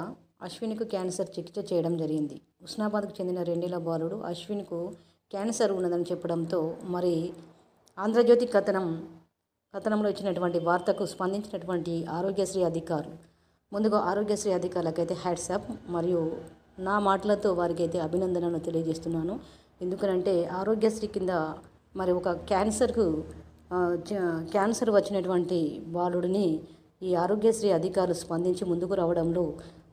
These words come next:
మరి చాలా అభినందనలు, అభినందనలు తెలియజేయడం జరుగుతుంది వారికి. ఆంధ్రజ్యోతి కథనంలో ఇవ్వడం జరిగింది.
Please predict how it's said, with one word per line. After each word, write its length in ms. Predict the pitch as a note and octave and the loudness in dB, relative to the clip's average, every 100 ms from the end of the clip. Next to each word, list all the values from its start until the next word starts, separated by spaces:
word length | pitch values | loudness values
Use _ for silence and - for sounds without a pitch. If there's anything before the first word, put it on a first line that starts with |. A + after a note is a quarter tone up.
| F3 | -4
మరి 160 | E3+ E3 F#3 | -2 -2 0
చాలా 220 | F3+ F#3+ | 4 4
అభినందనలు, 840 | E3 C#3+ F3 F#3+ F3+ F3+ F3 F3 - | 2 0 -2 2 4 6 4 4 0
అభినందనలు 580 | E3+ G3 G3 G3 F#3 E3 | -4 0 2 4 4 4
తెలియజేయడం 520 | F3 E3+ E3 E3+ D#3+ | 4 4 4 4 2
జరుగుతుంది 480 | E3 E3 E3+ D#3+ E3 | 2 -2 -2 -4 -2
వారికి. 480 | D#3 D3+ D#3 C#4 F4+ - - - _ _ _ _ _ _ _ _ _ _ _ _ _ _ | -2 0 0 0 0 -8 -20 -20 _ _ _ _ _ _ _ _ _ _ _ _ _ _
ఆంధ్రజ్యోతి 500 | F3 A#3 C4 A#3+ A3 | 2 4 8 8 8
కథనంలో 460 | A#3+ F#3 G3 F#3+ F#3 | 6 4 4 4 4
ఇవ్వడం 300 | E3+ F3 F3 | 6 6 6
జరిగింది. 540 | E3 E3 E3 G3+ F4+ | 4 2 2 0 -2